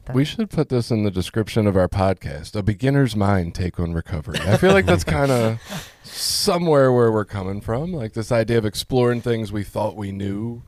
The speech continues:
Speaker 2: at a different level or different angle. Maybe it's not quite beginner's mind around it, but it's definitely moving in that direction from, from where I've been in my life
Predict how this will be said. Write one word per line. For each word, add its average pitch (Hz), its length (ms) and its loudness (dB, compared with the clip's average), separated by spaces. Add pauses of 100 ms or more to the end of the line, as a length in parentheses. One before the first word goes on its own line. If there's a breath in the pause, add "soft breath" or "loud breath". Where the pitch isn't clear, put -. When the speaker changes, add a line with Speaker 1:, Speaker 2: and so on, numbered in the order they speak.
(180)
Speaker 2:
at 95 300 -8
a 92 100 -6
different 95 500 -10 (400)
level 107 500 0
or 85 80 -4
different 98 380 -8
angle. 104 420 -6
Maybe 127 220 -4
it's 117 160 -8
not 104 200 -6
quite 113 320 -2 (460)
beginner's 90 520 -6
mind 101 440 -4
around 85 340 -4
it, 101 100 -4
but 104 100 -6
it's - 140 -10
definitely 113 360 -2
moving 101 360 0
in 92 80 -4
that 90 180 -4
direction 92 600 -6
from, 95 420 -8
from 95 160 -10
where 90 180 -4
I've - 240 -6
been 85 180 -6
in 82 80 -12
my 85 160 -12
life 90 360 -12